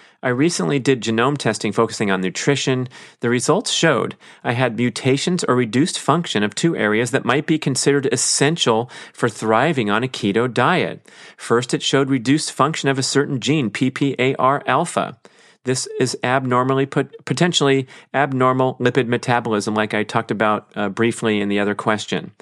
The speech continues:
Um, the other variant is a fat metabolism gene, uh, homozygous A C S L one. I've been cycling keto. I've been intermittent fasting. I eat strict keto six days a week and one day, uh, a decent but not indulgent amount of healthy carbs.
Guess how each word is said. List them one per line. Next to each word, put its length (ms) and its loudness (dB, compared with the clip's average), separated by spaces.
Um, 460 -2
the 100 0
other 180 2
variant 520 0
is 160 0
a 40 0
fat 240 0
metabolism 640 0
gene, 360 0
uh, 360 -2
homozygous 800 0
A 200 2
C 400 0
S 300 -2
L 240 0
one. 400 -2
I've 100 -6
been 140 -4
cycling 500 0
keto. 360 2
I've 100 0
been 100 0
intermittent 460 0
fasting. 520 0
I 120 0
eat 260 -2
strict 340 -4
keto 240 2
six 240 -2
days 280 0
a 40 2
week 320 0
and 200 -2
one 240 0
day, 360 0
uh, 200 -4
a 40 -6
decent 460 -2
but 140 -2
not 240 2
indulgent 480 0
amount 180 0
of 80 -4
healthy 380 -2
carbs. 500 -2